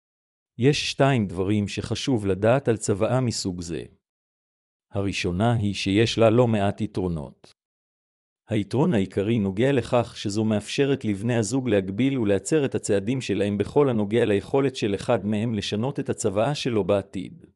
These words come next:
הדבר השתיים שחשוב לדעת נוגע לבחירה של בעל מקצוע שהוסמך לבצע חתימה על צוואה מסוג זה.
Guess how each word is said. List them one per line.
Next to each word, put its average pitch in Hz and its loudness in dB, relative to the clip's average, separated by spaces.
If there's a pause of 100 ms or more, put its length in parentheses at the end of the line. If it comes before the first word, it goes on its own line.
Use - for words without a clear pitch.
(920)
הדבר 104 2
השתיים 104 0
שחשוב 104 -4
לדעת 107 2
נוגע 110 2
לבחירה 110 0
של 110 -2
בעל 104 2
מקצוע 113 0
שהוסמך 113 -4
לבצע 110 0
חתימה 127 -2
על 131 -4
צוואה 110 -2
מסוג 98 -4
זה. 78 -8